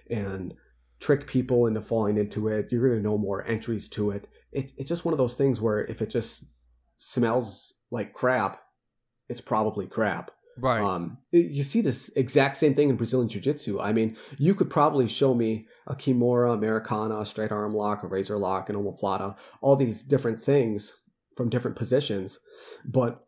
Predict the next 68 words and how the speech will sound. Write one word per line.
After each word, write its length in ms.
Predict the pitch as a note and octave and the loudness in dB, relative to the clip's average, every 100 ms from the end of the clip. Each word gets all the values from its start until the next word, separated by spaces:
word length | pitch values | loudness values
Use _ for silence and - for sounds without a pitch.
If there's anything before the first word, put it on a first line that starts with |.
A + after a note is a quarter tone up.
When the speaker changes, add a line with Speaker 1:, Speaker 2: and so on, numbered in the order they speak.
| - | -10
Speaker 1:
if 140 | C#3+ | 0
you're 120 | D#3 F#3 | 4 4
on 80 | |
top 280 | C3 C3+ D#3 | 4 2 2
of 80 | G#2+ | 0
me, 100 | G#2 | 0
I'm 100 | G2+ | 2
gonna 120 | D3 | 2
be 60 | A#2+ | 2
able 100 | A2 | 0
to 80 | G2+ | 0
tell 180 | - A#2 | 0 0
the 60 | |
difference. 500 | G2 G#2 F2 - - _ D#3+ | 0 -2 -4 -12 -16 _ -2
It, 60 | |
it, 160 | E3+ - | -2 -2
Speaker 2:
Yeah, 400 | C3 C#3 C#3+ B2+ | -4 0 2 2
Speaker 1:
it's 100 | A2 | 4
one 120 | D#3 | 4
of 60 | D3 | 4
those 80 | B2 | 2
Speaker 2:
yeah. 80 | G2+ | 2
Speaker 1:
things 180 | C#3 | 0
where 140 | B2+ G#2 | -2 -4
you 140 | - A#2 | -4 0
just, 220 | D3 C#3+ - | 2 0 0
you, 280 | C3+ C3+ - - | 0 0 -6 -6
you 100 | D#3 | -2
just 220 | D3+ F3 - | 2 2 4
can't 200 | C#3 A2+ | 2 4
lie. 360 | C3 B2+ G#2 | 2 2 2
Like, 200 | A#2+ C3+ | 2 2
for 200 | - D3 | 0 0
example, 320 | C#3 C#3+ C#3 | 2 2 2
if 80 | B2 | 4
you 100 | C3+ | 2
and 100 | C#3+ | 4
I 120 | C#3 | 2
do 140 | C3+ B2+ | 2 0
some 180 | C3 A#2+ | 0 0
Newaza 440 | G2+ G#2 C#3 A#2+ | 2 2 0 0
work, 300 | G2 G#2 - - - - _ | -2 -4 -6 -20 -20 -20 _
I, 200 | C3+ C3+ | 0 0
I 160 | - B2+ | -2 0
bet 400 | B2 D#3+ - - | 2 2 0 -2
you 60 | C#3 | 2
probably 380 | E3 D3 C3+ | 4 6 4
have 260 | A2+ A#2+ B2 | 4 2 2
a 20 | |
good, 320 | A#2 A#2 A2 | 2 2 2
like, 220 | A2+ G#2 - | 2 0 0
Yoko 320 | A2+ A#2 A2 | 2 2 0
Kamishiho 520 | A2 A2 - A#2+ A#2+ | 0 -2 -2 -2 -2
Gatami, 640 | B2 G2+ G#2 G#2+ A2+ A2+ - | -2 -2 0 0 0 -2 -4
and 80 | B2+ | -2
you 80 | |
probably 180 | A#2+ A#2+ | 2 4
have 100 | B2 | 4
a 60 | G#2 | 2
great 240 | A#2 A#2 | 0 0
case 260 | - C3+ C#3+ | 0 0 0
Gatami. 460 | A#2+ G2 G2+ G#2+ - - - | -4 -2 -4 -4 -8 -6 0
If 100 | F3+ | 0
you 80 | |
put 180 | F#3 A#3 | 4 4
me 120 | A3 | 6
in 80 | D#3+ | 4
those, 380 | B2+ B2 B2+ | 6 4 2